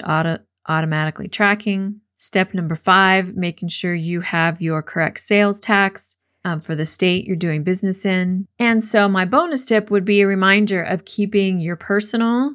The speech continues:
and your business accounts separately, because this for sure will give you much clearer picture of how your business is doing.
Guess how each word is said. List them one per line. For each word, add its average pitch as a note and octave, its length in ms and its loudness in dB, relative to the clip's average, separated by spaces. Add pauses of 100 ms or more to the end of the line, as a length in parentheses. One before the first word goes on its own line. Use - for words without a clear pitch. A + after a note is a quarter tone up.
and F3+ 180 0
your D#3 100 0
business F#3+ 440 2
accounts F#3+ 460 -2
separately, D#3 840 -4
because E3+ 300 -4
this G#3 220 4
for G#3 100 0
sure F#3 340 0
will F3 140 -4
give D#3+ 280 -4
you D#3+ 360 -2
much G#3+ 260 0
clearer F3+ 680 0
picture G#3+ 340 0
of D#3 80 -2
how F3+ 120 2
your E3 160 0
business F#3 400 0
is C#3 140 -6
doing. C3 460 -4